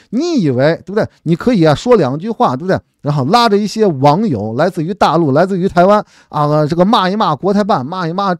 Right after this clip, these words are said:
这个卢沙野，对不对？然后总之骂骂这个，骂骂那个，显得你好像很重要，能够引发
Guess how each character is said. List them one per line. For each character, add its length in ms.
这 100
个 260
卢 160
沙 240
野， 260
对 100
不 20
对？ 120
然 120
后 40
总 220
之 80
骂 180
骂 120
这 140
个， 80
骂 140
骂 120
那 180
个， 160
显 260
得 120
你 100
好 180
像 80
很 200
重 200
要， 180
能 140
够 140
引 260
发 280